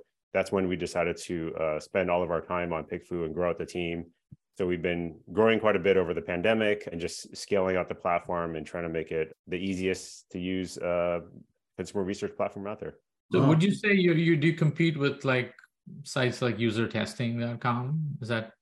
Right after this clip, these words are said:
Speaker 2: kind of like Competition.
Speaker 1: Not quite. Like, I, I would say it's a little bit different. User testing is a little bit deeper research, uh, you know, with an individual.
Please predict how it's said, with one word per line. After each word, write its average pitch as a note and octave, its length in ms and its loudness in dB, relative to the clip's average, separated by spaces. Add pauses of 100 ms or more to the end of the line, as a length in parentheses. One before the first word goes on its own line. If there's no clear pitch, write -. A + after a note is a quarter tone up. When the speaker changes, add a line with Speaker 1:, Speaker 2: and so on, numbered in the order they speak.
Speaker 2:
kind A#2 200 0
of G#2+ 100 -2
like G#2 220 -4 (520)
Competition. A#2+ 180 -2 (100)
Speaker 1:
Not A3+ 260 4
quite. A2+ 300 8
Like, B2 280 6
I, B2 140 6
I A#2+ 120 4
would B2+ 160 6
say C3 80 6
it's A#2+ 120 4
a A#2+ 40 4
little A#2 200 8
bit G#2+ 140 8
different. G#2 360 4
User G#2 200 4
testing G2+ 340 2
is F2 60 0
a F#2 80 4
little G2 200 6
bit F2+ 320 2 (180)
deeper G#2 340 2
research, A#2+ 840 0
uh, G2+ 280 4 (160)
you G#2 200 -4
know, F#2 120 2
with F#2+ 200 2
an G#2 80 4
individual. G2+ 680 4